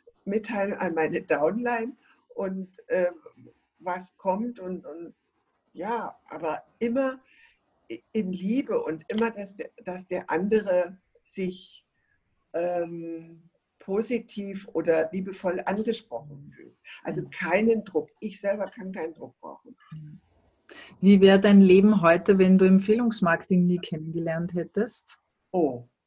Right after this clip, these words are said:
Speaker 1: ähm, also, äh, es, wie gesagt, es begleitet mich vierzig Jahre lang und es war, ich habe sprechen gelernt, ich
Speaker 2: Mhm.
Speaker 1: habe gelernt, mit Menschen umzugehen und vor allen Dingen jetzt in meinem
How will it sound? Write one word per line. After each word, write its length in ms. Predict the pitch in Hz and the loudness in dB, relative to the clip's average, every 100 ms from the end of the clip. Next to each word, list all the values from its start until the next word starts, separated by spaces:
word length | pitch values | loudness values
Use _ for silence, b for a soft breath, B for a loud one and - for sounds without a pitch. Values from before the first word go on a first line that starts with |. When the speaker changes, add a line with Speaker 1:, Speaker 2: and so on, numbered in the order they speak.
| - | -16
Speaker 1:
ähm, 380 | 139 120 104 - - | -14 -14 -16 -14 -8
also, 360 | 160 147 135 _ _ _ _ _ _ _ _ _ _ _ _ _ _ - | -6 -6 -8 _ _ _ _ _ _ _ _ _ _ _ _ _ _ -4
äh, 300 | 170 165 165 - | 2 2 0 -6
es, 220 | 175 - | -10 -14
wie 140 | - 202 | -14 -10
gesagt, 300 | 214 170 151 | -6 -6 -6
es 100 | - | -8
begleitet 560 | 175 160 160 214 214 | -12 -4 -4 -4 -10
mich 220 | 180 170 | -14 -16
vierzig 640 | - 202 220 - 226 - - | -12 -12 -12 -14 -18 -14 -6
Jahre 640 | 147 156 190 208 180 - | -4 -4 -6 -8 -10 -14
lang 420 | 165 160 165 180 - | -8 -6 -6 -10 -14
und 200 | 165 160 | -14 -12
es 240 | 160 - | -18 -12
war, 380 | 156 156 165 165 B B | -4 -2 -2 -4 B B
ich 160 | - 180 | -16 -12
habe 160 | 135 156 | -10 -12
sprechen 540 | - - 202 - 214 | -12 -8 -8 -6 -6
gelernt, 600 | 233 190 160 160 160 - b b b b | -6 -6 -6 -6 -10 -16 b b b b
ich 160 | 151 151 | -12 -8
Speaker 2:
Mhm. 20 | |
Speaker 1:
habe 180 | 156 165 | -4 -6
gelernt, 400 | 165 151 139 127 | -2 -2 -2 -8
mit 180 | 160 - | -8 -6
Menschen 380 | 170 196 - 214 | -6 -6 -10 -10
umzugehen 800 | 175 170 - 175 175 165 165 | -8 -8 -10 -8 -2 -2 -2
und 240 | - 127 - | -8 -12 -10
vor 180 | 175 - | -10 -6
allen 160 | 160 | -4
Dingen 160 | 170 156 | -4 -2
jetzt 260 | 156 156 | -2 -2
in 120 | 156 160 | -8 -6
meinem 420 | 135 139 143 | -4 -4 -6